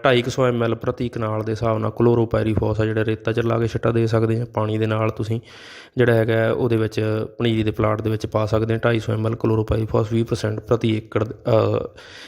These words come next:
ਜਿਹੜੀ ਹੈਗੀ ਹੈ ਪ੍ਰਤੀ, ਅਹ, ਕਨਾਲ ਦੇ ਹਿਸਾਬ ਨਾਲ, ਤਾਂ ਉਹਦੇ ਨਾਲ ਜਿਹੜੀ ਇਹ ਤੁਹਾਡੀ ਇਹ ਸਮੱਸਿਆ ਵੀ ਦੂਰ ਹੋ ਜਾਊਗੀ। ਮੇਨ ਇਹੀ ਹੈ ਕਿਸਾਨ ਵੀਰੋ, ਇਹਦੇ ਵਿੱਚ ਜਿਹੜਾ ਜ਼ਿੰਕ ਤੇ ਲੋਹੇ ਦੀ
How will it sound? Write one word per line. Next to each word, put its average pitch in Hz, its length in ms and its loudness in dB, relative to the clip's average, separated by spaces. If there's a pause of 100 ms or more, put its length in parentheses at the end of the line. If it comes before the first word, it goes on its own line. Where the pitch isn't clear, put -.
(140)
ਜਿਹੜੀ 117 240 4
ਹੈਗੀ 110 300 2
ਹੈ 110 220 0
ਪ੍ਰਤੀ, 127 420 0
ਅਹ, - 520 -4
ਕਨਾਲ 113 380 4
ਦੇ 107 60 -2
ਹਿਸਾਬ 107 300 0
ਨਾਲ, - 160 -10 (1200)
ਤਾਂ 131 120 4
ਉਹਦੇ 139 240 4
ਨਾਲ 127 160 4
ਜਿਹੜੀ 117 180 0
ਇਹ 117 200 -2
ਤੁਹਾਡੀ 113 420 -4
ਇਹ 127 160 0
ਸਮੱਸਿਆ 107 500 -4
ਵੀ 107 180 0 (540)
ਦੂਰ 127 280 6
ਹੋ 110 140 2
ਜਾਊਗੀ। 110 200 -2
ਮੇਨ 147 360 2
ਇਹੀ 151 500 0
ਹੈ 117 60 2
ਕਿਸਾਨ 120 320 -4
ਵੀਰੋ, 123 200 2
ਇਹਦੇ 123 120 0
ਵਿੱਚ 120 140 -2
ਜਿਹੜਾ 120 160 0
ਜ਼ਿੰਕ 113 380 0
ਤੇ 120 140 -2
ਲੋਹੇ 117 260 0
ਦੀ 127 120 0